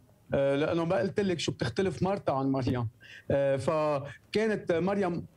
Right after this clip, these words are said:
مصغية ل-، لكلمة الرب، و-، وكمان كانت علاقتها الروحية بيسوع مرتبطة،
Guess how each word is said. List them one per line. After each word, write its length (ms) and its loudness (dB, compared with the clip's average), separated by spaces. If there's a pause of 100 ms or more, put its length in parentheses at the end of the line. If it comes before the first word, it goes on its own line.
(140)
مصغية 580 2
ل-، 220 0
لكلمة 760 0
الرب، 400 0 (400)
و-، 760 2
وكمان 440 0
كانت 280 0
علاقتها 400 0
الروحية 400 0
بيسوع 400 0
مرتبطة، 880 -2